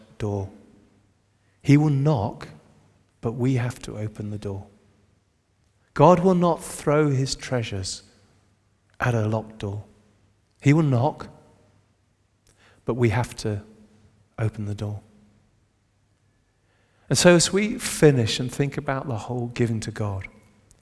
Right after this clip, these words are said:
what is the door that is open? And what are the things that he wants to use, just like he has done with Kelly and Justin,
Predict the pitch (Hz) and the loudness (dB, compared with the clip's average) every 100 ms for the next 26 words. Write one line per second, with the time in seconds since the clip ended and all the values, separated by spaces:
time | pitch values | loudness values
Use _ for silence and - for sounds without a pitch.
0 | _ _ _ _ _ _ - 147 185 185 | _ _ _ _ _ _ 4 6 8 4
1 | - - - - 156 139 131 120 143 139 | 0 -6 -18 -16 -12 0 2 4 4 4
2 | 139 135 131 127 117 113 107 107 - 104 | 4 2 2 2 2 0 -2 -4 -8 -10
3 | - - - _ _ _ _ _ _ _ | -12 -20 -20 _ _ _ _ _ _ _
4 | _ _ - 131 139 147 139 139 - 135 | _ _ 2 4 4 4 4 0 -2 -4
5 | 113 107 104 - - 120 113 127 127 127 | -4 -4 -6 -8 -4 -4 -2 0 0 -2
6 | 123 - 120 113 110 104 101 - 156 - | -6 -8 -6 -2 -2 -4 -6 -6 -6 -4
7 | 151 - - 120 123 113 - 123 113 110 | -4 -2 -2 -2 -2 -4 -8 -6 -4 -4
8 | - 117 113 110 107 - - - | -2 0 -2 -4 -6 -8 -10 -16